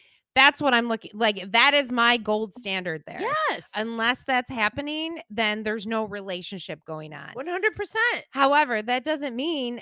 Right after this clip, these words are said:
Speaker 1: that I can't still learn from other people.
Speaker 2: Well, yeah. But, I mean, if you're just learning and not getting laid, I'm gonna probably intervene. <laughs>
Speaker 1: Again, please. Oh, la, la, la, la, la, la.
Speaker 2: <laughs>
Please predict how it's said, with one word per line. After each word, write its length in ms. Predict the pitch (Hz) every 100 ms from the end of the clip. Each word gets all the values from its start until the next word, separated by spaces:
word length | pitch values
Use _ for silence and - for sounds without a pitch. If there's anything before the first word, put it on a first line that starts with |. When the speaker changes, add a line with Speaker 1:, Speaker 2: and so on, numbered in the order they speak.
| 208
Speaker 1:
that 360 | 220 208 202 -
I 160 | 196 208
can't 420 | - 233 214 196
still 340 | - 226 214 170
learn 380 | 180 208 208
from 240 | 185 202 190
other 240 | 185 175
people. 580 | - 262 - 139 156 262 466
Speaker 2:
Well, 240 | 254 220 _
yeah. 220 | 403 403 - - _ _ _ _ 240
But, 160 | 233 214
I 60 |
mean, 240 | 226 220 208
if 220 | 190 -
you're 260 | 190 190 -
just 260 | 220 233 -
learning 440 | 202 226 196 170
and 120 | 165
not 200 | 170 151
getting 280 | 170 175 156
laid, 420 | 165 196 185 147
I'm 340 | - 135 151 156
gonna 280 | 190 160 143 _ -
probably 480 | 156 156 156 135 - -
intervene. 460 | 156 139 147 226 330
<laughs> 40 | _ _ _ _ _ - _ _ _ 247 _ _ _ _ _ _ _ -
Speaker 1:
Again, 400 | 170 160 139 139 - -
please. 180 | 233 220 -
Oh, 80 |
la, 80 | 262
la, 680 | 415 494 494 480 494 480 480
la, 20 |
la, 560 | 494 480 466 - - 381 -
la, 0 |
la. 80 |
Speaker 2:
<laughs> 40 | -